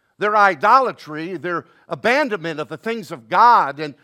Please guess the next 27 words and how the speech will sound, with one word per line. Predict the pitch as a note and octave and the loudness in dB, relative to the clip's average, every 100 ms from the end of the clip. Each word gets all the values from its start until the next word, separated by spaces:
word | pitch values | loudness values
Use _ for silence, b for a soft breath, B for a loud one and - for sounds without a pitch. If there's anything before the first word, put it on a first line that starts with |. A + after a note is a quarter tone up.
| b b | b b
and | F3 | -8
the | D#3+ | -6
abomination | A#2 G#3+ A#3 G#3+ B3+ A#3+ G#3+ D#3+ | 2 4 4 2 -4 -6 -10 -12
of | - | -10
putting | A3 G#3+ G#3 | -10 -6 -6
up | F3 - | -6 -2
idols | E3+ A#3 B3 F#3 C#3+ E3+ | 2 4 2 -4 -10 -12
and | C#3+ B B B | -14 B B B
leading | B3 B3 G3 | -8 -6 -4
Israel | C4+ F#3+ G3+ F3+ | -4 -6 -8 -8
and | C#3+ | -10
destroying, | D3 - A3+ B3 G#3 B B | -16 -8 -2 -2 -2 B B
away | F#3 A3+ | -4 -4
from | A3 F#3 | -6 -12
God | D3 A#3 B3+ G#3+ | -2 0 0 -2
and | E3+ | -12
destroying | D#3 - B3+ A#3 | -16 -10 -6 -6
the | F3 F#3 | -4 -4
altar | B3+ B3+ G3 | -2 -4 -6
of | C3+ | -4
God | F#3 D#3+ C#3+ | -2 -2 -4
there | E3 C#3+ B B - | -6 -6 B B -8
in | F#3 | -4
the | |
land | F3+ F#3+ D#3+ | -2 -4 -4
of | D3 | -4
Israel, | A3+ - C#3 C3 | -4 -6 -10 -10